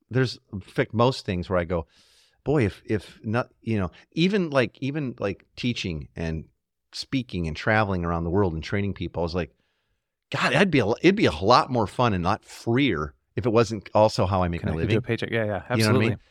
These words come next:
Speaker 1: And God provides, and so we don't lack anything. We're not
Speaker 2: Yep.
Speaker 1: missing meals here, or, you know, we have cars that run. You know, <laughs> it's like
Speaker 2: Sure.
Speaker 1: all this stuff. It's go-, God's golden. I mean, we are so blessed, so blessed as a family. But I go like, "Yeah, it could be." F-, so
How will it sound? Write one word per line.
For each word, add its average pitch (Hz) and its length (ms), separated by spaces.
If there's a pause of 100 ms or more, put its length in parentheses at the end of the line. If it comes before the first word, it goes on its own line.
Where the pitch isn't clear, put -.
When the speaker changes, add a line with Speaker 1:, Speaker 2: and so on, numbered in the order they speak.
(120)
Speaker 1:
And 135 100
God 151 240
provides, 107 580
and 98 80
so 98 220
we 104 140
don't 104 160
lack 92 320
anything. 87 340
We're 92 80
not 90 160
Speaker 2:
Yep. - 80
Speaker 1:
missing 90 400
meals 85 400
here, 87 240 (180)
or, 80 120 (120)
you 98 120
know, 82 80
we 85 80
have - 80
cars 87 300
that 87 100
run. 85 260
You 131 80
know, 110 160
<laughs> - 0
it's 113 100
like 190 140
Speaker 2:
Sure. 151 300
Speaker 1:
all 123 160
this 113 100
stuff. 107 240
It's 107 140
go-, - 240
God's 123 320
golden. 87 600
I 95 100
mean, 95 180
we 110 100
are 104 60
so 139 360
blessed, 82 420 (120)
so 190 320
blessed 90 300
as 82 80
a 85 40
family. 76 380 (320)
But 123 160
I 110 100
go 107 200
like, 98 240
"Yeah, 185 480
it 127 160
could 185 160
be." 156 80
F-, - 160
so 139 260